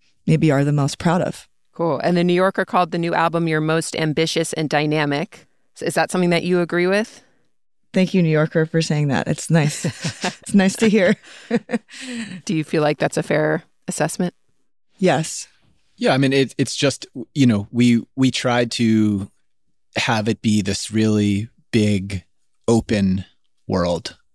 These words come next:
Speaker 3: that you could
Speaker 2: Mm-hmm.
Speaker 3: really enter and get lost in. So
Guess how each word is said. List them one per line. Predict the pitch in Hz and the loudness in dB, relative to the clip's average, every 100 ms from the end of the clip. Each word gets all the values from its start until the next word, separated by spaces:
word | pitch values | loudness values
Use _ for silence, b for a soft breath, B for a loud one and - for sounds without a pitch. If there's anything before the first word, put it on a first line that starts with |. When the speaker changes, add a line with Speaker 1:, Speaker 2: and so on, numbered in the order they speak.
| _ | _
Speaker 3:
that | 123 104 | 0 0
you | 110 | 0
could | - - | -2 -4
Speaker 2:
Mm-hmm. | - 117 | -2 2
Speaker 3:
really | 120 110 104 | 4 4 0
enter | 101 98 104 | -2 -2 -2
and | 95 98 | -2 -4
get | 95 | -4
lost | 101 85 - - | -6 -6 -6 -8
in. | - 123 _ | -8 -10 _
So | - 117 107 | -2 0 0